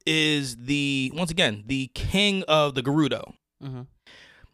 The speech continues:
Speaker 1: Now, for anybody who has played these games before, once again, I've only played one, but Andy has mu-, is much more seasoned than, than I. The Gerudo is a, it is a group of people with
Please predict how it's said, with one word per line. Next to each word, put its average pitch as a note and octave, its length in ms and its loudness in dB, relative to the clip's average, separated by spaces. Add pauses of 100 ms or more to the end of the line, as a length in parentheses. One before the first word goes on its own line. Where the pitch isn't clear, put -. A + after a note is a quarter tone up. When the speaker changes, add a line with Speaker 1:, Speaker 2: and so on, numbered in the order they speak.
(380)
Speaker 1:
Now, F3 240 4
for F#3 160 -2
anybody A3 260 4
who F#3+ 140 6
has F3 140 4
played D3+ 200 2
these C#3 120 -4
games B2 240 0
before, B2+ 320 0
once D#3 160 -2
again, B2+ 140 0
I've A#2 120 -2
only A#2 140 -4
played G#2+ 280 -4
one, D3+ 300 -2
but A#2 300 -4
Andy A2+ 280 -4
has G#2+ 300 -2
mu-, B2 80 -2 (100)
is C3 120 -2
much D3 120 0
more B2+ 120 -2
seasoned A2+ 360 -2
than, G#2+ 300 -4
than G#2+ 120 -6
I. A2 240 -4 (920)
The E3 80 -2
Gerudo A3 560 4 (160)
is D#3 520 0
a, C#3 640 0 (1000)
it D#3+ 100 0
is D#3 140 0
a D3+ 80 2
group D3+ 320 2
of G#3 120 4
people C3+ 460 4 (1080)
with C3 160 0